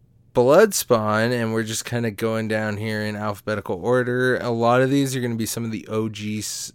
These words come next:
monster sets from the, uh, base game dungeons. They got ripped kinda pretty hard. So, Bloodspawn,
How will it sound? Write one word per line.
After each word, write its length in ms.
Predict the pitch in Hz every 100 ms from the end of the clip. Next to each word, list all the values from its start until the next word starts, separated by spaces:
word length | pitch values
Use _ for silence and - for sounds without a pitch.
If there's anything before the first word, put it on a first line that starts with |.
| _
monster 480 | 110 104 104 - 104
sets 280 | - 107 -
from 320 | - 104 104
the, 240 | 101 98
uh, 260 | 90 90 92 - - _ _
base 260 | 117 113 101
game 280 | 110 104 98
dungeons. 520 | 95 95 95 92 -
They 340 | 113 120 123
got 360 | 113 117 110 78
ripped 340 | 101 98 - - - _ -
kinda 440 | - 107 107 104
pretty 460 | - - 104 95 90
hard. 400 | 95 - - 101 _ _ _ _ _ _ _ _ _
So, 540 | - 135 135 131 127 - _ - - - _
Bloodspawn, 880 | 131 143 135 - 117 101 101 104 104